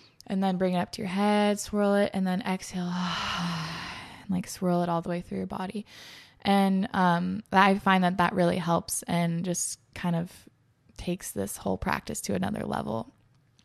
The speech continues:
And just keep, keep going. And if you don't reach orgasm, like, that's totally cool and beautiful. It's still this amazing devotion to your body that's just going to build and build and bring presence. And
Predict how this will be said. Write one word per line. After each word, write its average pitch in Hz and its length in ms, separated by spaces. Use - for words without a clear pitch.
And 214 160
just 269 180
keep, 370 200
keep - 240
going. 254 420
And 196 100
if 214 260
you 220 120
don't 226 380
reach 220 320
orgasm, 202 480
like, 180 180
that's - 380
totally 202 640
cool 196 300
and 180 120
beautiful. 185 460
It's - 200
still 190 640
this - 200
amazing 175 720
devotion 175 720
to - 120
your 185 80
body 185 460
that's 185 220
just - 220
going 180 200
to 180 80
build 170 380
and 175 140
build 175 280
and 185 120
bring 190 160
presence. 185 420
And 202 120